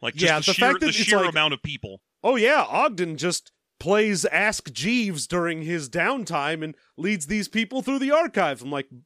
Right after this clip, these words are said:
Speaker 2: uh, one, bullshit, because even if he's like, "Yeah, sometimes I moonlight as it," like, there are people in there all the time when the contest first started, and also once the first key is found,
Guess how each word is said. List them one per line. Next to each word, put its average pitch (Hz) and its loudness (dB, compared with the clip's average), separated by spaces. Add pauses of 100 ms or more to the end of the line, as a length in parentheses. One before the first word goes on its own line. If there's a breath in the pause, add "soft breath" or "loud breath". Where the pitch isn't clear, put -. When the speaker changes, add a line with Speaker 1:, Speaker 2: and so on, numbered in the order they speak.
(240)
Speaker 2:
uh, 156 2
one, 170 -2
bullshit, 151 -4 (340)
because 170 0 (100)
even 240 0
if 196 0
he's 208 -4
like, 160 0
"Yeah, 175 2
sometimes 175 -2
I 160 2
moonlight 156 -2
as 139 -4
it," 165 -4 (320)
like, 180 -2 (200)
there 269 4
are 262 4
people 247 2
in 233 0
there 190 0
all 233 4
the 202 0
time 214 0
when 180 -2
the 165 -2
contest 175 -4
first 262 0
started, 147 -4 (340)
and 202 2
also 226 2
once 196 -2
the 190 -2
first 180 0
key 320 0
is 220 0
found, 170 0